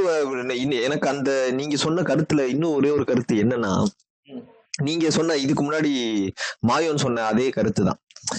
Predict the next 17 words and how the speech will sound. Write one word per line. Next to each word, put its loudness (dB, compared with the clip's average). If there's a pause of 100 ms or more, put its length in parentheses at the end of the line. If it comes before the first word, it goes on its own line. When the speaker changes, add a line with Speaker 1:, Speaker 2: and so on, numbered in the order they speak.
(120)
Speaker 1:
இதற்கு 2
முன்னாடி, 0
அதாவது 2
மாரி 2
செல்வராஜ் 0
ஒரு 0
பேட்டியில 0
சொன்னான்னு 0
சொல்லி, 0
இதற்கு 2
முன்னாடி 0
இருந்த 0 (920)
ஜெனரேஷன்ஸ்ல 2
இருந்த 2
டைரக்டர்ஸ் 2
வந்து 0
அதை 2